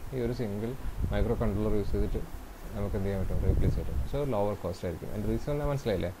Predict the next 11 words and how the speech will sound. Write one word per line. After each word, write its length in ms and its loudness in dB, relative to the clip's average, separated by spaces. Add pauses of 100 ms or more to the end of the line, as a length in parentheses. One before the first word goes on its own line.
(580)
The 80 -2
microcontroller 720 4 (100)
can 140 4 (500)
replaces 460 0 (180)
many 140 0 (140)
parts 280 -4 (200)
in 140 -2
the 100 -2 (420)
microprocessor 800 0
based 220 0
system. 420 -6